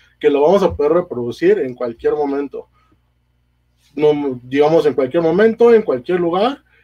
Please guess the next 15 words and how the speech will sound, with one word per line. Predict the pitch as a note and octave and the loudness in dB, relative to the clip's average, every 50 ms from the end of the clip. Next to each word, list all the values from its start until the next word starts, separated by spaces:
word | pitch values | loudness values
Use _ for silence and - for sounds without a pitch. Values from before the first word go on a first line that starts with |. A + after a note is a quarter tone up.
| _ | _
y | - G3+ B3+ B3 | -4 -2 2 2
a-, | G3+ D#3+ D#3 - | 2 2 2 0
además | D#3 C#3+ C#3 C#3 C#3 D#3+ F#3 F3+ | -2 -2 -2 -2 -4 -4 -6 -6
también | - D#3+ C#3+ D3+ D3+ | -6 -4 -2 -2 0
lo | D#3+ E3 E3 | 0 0 -2
podemos, | - B2+ B2+ B2+ C3 C#3 C#3+ D#3 D#3 D3+ | -4 -8 -6 -6 -4 -2 -2 -2 -2 -2
este, | C#3+ A#2 - - _ - A2+ A2+ A2+ A2+ A2+ | -4 -8 -10 -12 _ -12 -10 -8 -8 -8 -8
descargar | A#2 A2+ - - - B2+ C3+ C3+ D3+ E3 G#3+ C4+ C4+ - _ _ _ _ _ | -8 -10 -10 -10 -10 -8 -4 -2 -2 -2 -2 -2 -6 -12 _ _ _ _ _
y | - C#3 | -2 -2
reproducir | C#3 B2 C3+ C3 C3 - C3+ C3 A#2 C3 D#3 | 0 0 -2 -4 -4 -4 -4 -4 -2 -2 -2
en | F3 E3+ | -2 -2
computadoras | F3 D#3+ C3+ C3 B2 C3 B2+ C3 C3+ D3 D#3 F3 G#3 F#3 D#3+ | -2 -6 -6 -6 -8 -12 -8 -6 -4 -2 0 0 -2 -2 -4
o | |
dispositivos | C3 A2+ - _ - A2+ A2+ A2+ A2 _ - C3 C3+ C3+ B2 | -6 -8 -8 _ -18 -20 -18 -18 -18 _ -10 -8 -6 -6 -6
móviles. | A#2+ A#2+ A#2+ A#2 A2 G#2 E2+ _ _ - - - _ | -6 -6 -8 -8 -8 -10 -16 _ _ -20 -20 -20 _